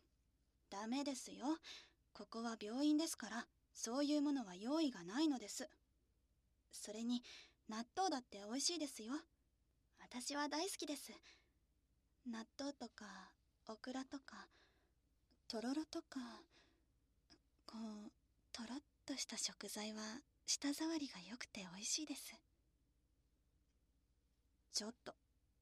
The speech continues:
その顔は何ですか？今、ちょっ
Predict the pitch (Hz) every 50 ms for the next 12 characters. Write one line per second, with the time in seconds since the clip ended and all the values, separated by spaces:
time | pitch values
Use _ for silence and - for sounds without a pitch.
0 | - 233 - - - 196 208 247 285 - 294 302 302 302 311 302 269 294 330 359
1 | 311 277 - - - - 240 294 302 - - - - _ _ _ _ _ _ _
2 | _ _ _ _ _ _ _ _ - 269 247 240 220 - - _ _ _ _ _
3 | _ _ _ _ _ - - 302 330